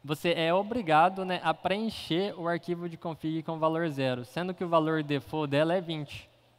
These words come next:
Então, em algumas libs, por exemplo, de H T T P, por exemplo, se você passar o valor zero, ele vai considerar como infinito. Mas se o valor zero é válido,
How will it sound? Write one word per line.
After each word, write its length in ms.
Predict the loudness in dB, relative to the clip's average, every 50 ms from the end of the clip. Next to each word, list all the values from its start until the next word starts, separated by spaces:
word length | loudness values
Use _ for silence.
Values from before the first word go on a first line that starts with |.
| _ _ _ _ _ _ _ _ _ _
Então, 160 | -2 0 0
em 20 | 0
algumas 380 | 0 0 0 0 2 2 2
libs, 340 | 2 2 0 0 -2 -4 -6
por 200 | -2 0 2 2
exemplo, 560 | 2 2 0 -2 -2 -4 -4 -4 -4 -4 -4
de 1200 | -4 -2 0 2 2 4 4 2 2 2 2 0 0 0 0 0 0 0 -2 -2 -2 -4 -4 -6 -6 -6
H 160 | -4 -4 -4 -4
T 120 | -4 -8
T 100 | -10 -10
P, 280 | -8 -6 -4 -4 -4 -4
por 180 | -6 -6 -6 -6
exemplo, 580 | -6 -4 -6 -6 -6 -8 -8 -8 -10 -12 -12
se 180 | -10 -8 -8 -6
você 380 | -2 -2 -2 -2 -2 -2 -4
passar 480 | 0 2 2 2 4 4 4 6 6 6
o 100 | 4 4
valor 320 | 2 2 4 4 4 2 2
zero, 240 | 2 4 4 4 4
ele 80 | 2 0
vai 80 | -2
considerar 380 | -2 -4 -6 0 2 2 2 2
como 180 | 2 -2 -4
infinito. 440 | -4 -4 -4 -2 -2 -2 -4 -6 -10 -20 -16 -6
Mas 160 | -6 -4 -4
se 60 | -2
o 40 | 4
valor 280 | 4 6 6 6 4 2
zero 240 | 4 4 4 4 4
é 40 |
válido, 540 | 4 4 4 4 4 2 -2 -6 -10 -12 -14